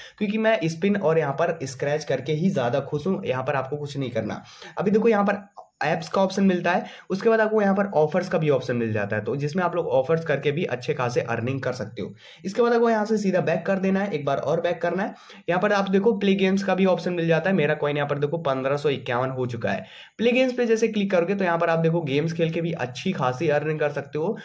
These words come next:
अगर आप लोगों को इसमें redeem लगाना है तो बहुत ही आसान है, आप लोग यहाँ पर games खेल के भी earning कर सकते हो। जैसे यहाँ पर थोड़ा accept का option आएगा, तो यहाँ से आप लोग accept कर देना। इसके बाद यहाँ पर देखो stick man खेल सकते हो, traffic खेल सकते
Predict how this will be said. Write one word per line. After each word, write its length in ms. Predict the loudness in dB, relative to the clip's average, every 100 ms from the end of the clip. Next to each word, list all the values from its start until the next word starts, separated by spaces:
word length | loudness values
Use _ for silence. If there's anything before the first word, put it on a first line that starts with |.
| -10 -2
अगर 140 | 2
आप 180 | 2 2
लोगों 140 | 2 2
को 40 |
इसमें 320 | 2 0 0 0
redeem 400 | 0 0 0 2
लगाना 380 | 2 2 2 0
है 80 | 0
तो 80 | 0
बहुत 300 | 0 -2 0
ही 80 | 0
आसान 300 | 0 0 0
है, 60 |
आप 140 | 0 0
लोग 100 | -2
यहाँ 120 | -2
पर 80 | -4
games 280 | -4 -4 -2
खेल 140 | -4
के 80 | -2
भी 100 | -2
earning 220 | -2 -2
कर 80 | -4
सकते 240 | -6 -6 -4
हो। 60 |
जैसे 200 | -4 -4
यहाँ 120 | -4 -4
पर 80 |
थोड़ा 280 | -4 -4 -4 -8
accept 360 | -8 -6 -6 -2
का 120 | -2
option 240 | 0 -2
आएगा, 240 | -2 0 -4 -8 -20 -8 -2
तो 60 |
यहाँ 100 | 0
से 100 | 0
आप 160 | 0 0
लोग 120 | -2
accept 420 | -2 -2 -2 -2 0
कर 180 | 0 0
देना। 280 | 0 -2 -8 -18 -12
इसके 180 | -4 2
बाद 100 | 4
यहाँ 120 | 4
पर 120 | 2 2
देखो 220 | 2 2 0
stick 320 | -4 -4 -2 0
man 200 | 0 2
खेल 180 | 2
सकते 260 | 0 -2 0
हो, 120 | 0
traffic 460 | 0 0 0 -2 -2
खेल 160 | -2
सकते 120 | -2